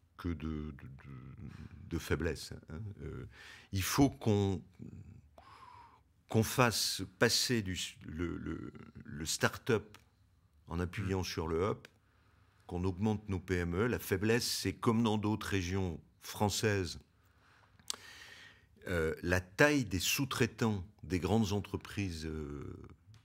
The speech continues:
Speaker 1: aéronautiques internationales.
Speaker 2: Mm.
Speaker 1: Là, il faut qu'on en fasse des E T I, des, le Mittelstand allemand, des entreprises de taille intermédiaire, qui elles-mêmes,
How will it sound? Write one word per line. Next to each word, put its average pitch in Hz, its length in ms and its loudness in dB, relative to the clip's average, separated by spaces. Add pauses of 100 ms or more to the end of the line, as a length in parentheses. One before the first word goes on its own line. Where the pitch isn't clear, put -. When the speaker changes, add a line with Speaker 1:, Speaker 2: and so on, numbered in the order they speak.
(160)
Speaker 1:
aéronautiques 85 640 -2
internationales. 76 640 -4
Speaker 2:
Mm. 104 140 -4 (800)
Speaker 1:
Là, 98 120 6
il 107 100 4
faut - 180 -2
qu'on 92 160 2
en 87 100 2
fasse 95 340 0
des 87 220 -2
E 90 60 0
T 87 200 -2
I, 92 160 -6
des, 90 280 -8 (440)
le 82 120 0
Mittelstand 98 640 2
allemand, 98 400 2
des 87 160 -2
entreprises 90 480 -4
de 85 80 -4
taille 92 240 2
intermédiaire, 92 760 0 (280)
qui 98 260 -2
elles-mêmes, 127 680 2